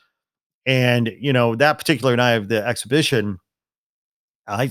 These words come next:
I actually spent a lot of time standing outside of the gallery. And it was a beautiful night, um, and,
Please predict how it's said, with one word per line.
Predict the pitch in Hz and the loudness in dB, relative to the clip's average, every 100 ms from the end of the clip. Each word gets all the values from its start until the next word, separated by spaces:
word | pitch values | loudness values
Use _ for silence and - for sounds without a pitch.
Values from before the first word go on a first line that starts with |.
| - | 0
I | 143 139 | 2 4
actually | 165 - 120 | 2 0 -4
spent | - 131 117 98 | -4 0 0 0
a | |
lot | 107 117 120 113 | 0 2 2 0
of | - | -4
time | 147 156 131 110 104 | 0 2 2 -2 -4
standing | - - 135 131 123 120 110 98 _ _ _ 131 | -8 -4 0 2 2 0 -2 -6 _ _ _ 0
outside | 143 - 131 120 | 0 0 0 0
of | 107 | -4
the | |
gallery. | 98 98 95 80 78 _ _ - - - _ - | -6 -6 -6 -8 -14 _ _ -20 -20 -20 _ -4
And | 123 117 113 110 110 | -2 -2 -2 -4 -6
it | 113 | -8
was | 107 | -10
a | |
beautiful | 107 151 151 139 | -6 -2 -2 -2
night, | 120 110 107 107 - - - | -2 -2 -2 -6 -8 -14 -10
um, | 110 104 98 98 98 - - | -8 -6 -6 -6 -8 -10 -8
and, | 117 107 107 107 104 | -6 -2 -2 -4 -6